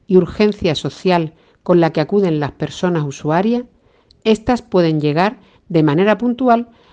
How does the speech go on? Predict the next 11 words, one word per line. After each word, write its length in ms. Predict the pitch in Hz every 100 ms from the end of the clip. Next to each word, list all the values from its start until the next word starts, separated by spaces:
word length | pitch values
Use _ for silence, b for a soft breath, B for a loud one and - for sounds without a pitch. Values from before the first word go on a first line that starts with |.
| b
a 120 | 180
perder 280 | 175 165 180
la 140 | 175 143
forma 440 | 151 139 131 135 _ _ _ _
y 120 | 202 196
debe 220 | 214 226
haber 260 | 190 156
mecanismos 640 | 147 143 147 196 220 262 277 _ _
para 200 | - 160
dar 180 | 156 185
respuesta 600 | 214 202 220 220 - 247